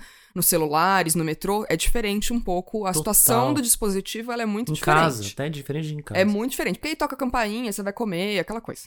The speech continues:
Speaker 1: Você interrompe, né? Na sala de cinema, você não interrompe. Você tá lá, você comprou o ingresso, tá disposto a viver aquelas duas horas a-, naquele lugar.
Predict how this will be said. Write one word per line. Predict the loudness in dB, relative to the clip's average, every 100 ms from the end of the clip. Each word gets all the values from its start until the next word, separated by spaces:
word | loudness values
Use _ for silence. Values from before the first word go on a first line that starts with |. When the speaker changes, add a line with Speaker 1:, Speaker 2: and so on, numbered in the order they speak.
| _ _ _ _ _
Speaker 1:
Você | -4 2 2
interrompe, | 2 2 2 2 0 -2 -4
né? | -4 -6 -8 -14 -18 -6
Na | 0
sala | 0
de | 0
cinema, | 0 -2 -2
você | -2
não | -2
interrompe. | 0 0 0 -2 -4
Você | -4 -8
tá | -4
lá, | 0 4 4 2
você | 0
comprou | -4 -2 -2
o | -2
ingresso, | 0 0 0 -2
tá | -2
disposto | -2 2 2 2 -2
a |
viver | -4 -4
aquelas | -2 -2 -2
duas | -4 -4 -2
horas | -2 -2 -2 -4
a-, | -4
naquele | -4 -2 -2
lugar. | -2 -6 -6